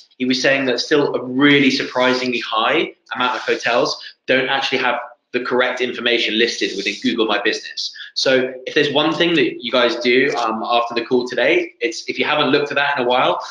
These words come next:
go through, make sure that your, uh, address and your phone number are up to date, that the website links through to the right place, that you've selected the right photo if you're able to do that, um, and all these kind of really basic things that just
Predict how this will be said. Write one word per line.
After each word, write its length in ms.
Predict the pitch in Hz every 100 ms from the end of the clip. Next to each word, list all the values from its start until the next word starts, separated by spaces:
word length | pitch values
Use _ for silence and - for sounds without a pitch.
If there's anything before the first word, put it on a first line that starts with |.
| - - -
go 200 | - 139
through, 380 | 139 135 110 113
make 160 | 131
sure 240 | - 147 131
that 160 | 117 -
your, 540 | 123 120 117 120 -
uh, 180 | 110 104
address 500 | - 123 131 - -
and 140 | 113 113
your 180 | 107
phone 220 | - 135 135
number 180 | 139
are 200 | 131 120
up 120 | 120 -
to 80 |
date, 400 | 117 127 127 123 120
that 200 | 107 -
the 60 |
website 460 | 113 127 - 123 117
links 220 | 123 -
through 160 | 127 120
to 120 | -
the 60 | 107
right 180 | 120 120
place, 460 | 120 120 113 - - - -
that 280 | 117 110 113
you've 180 | 110 110
selected 380 | 131 127 131
the 80 | 113
right 180 | 113 117 -
photo 420 | 131 127 135 131
if 160 | 131
you're 100 | 123
able 220 | 123 123 120
to 80 | -
do 200 | - 139
that, 280 | 143 143 143 - - -
um, 260 | 110 110 110
and 160 | 135 131
all 160 | 156 151
these 260 | 151 151
kind 140 | 127 113
of 100 | 127
really 320 | 151 151 147
basic 380 | 135 - 120 -
things 360 | 123 156 -
that 140 | 120 -
just 280 | 110 -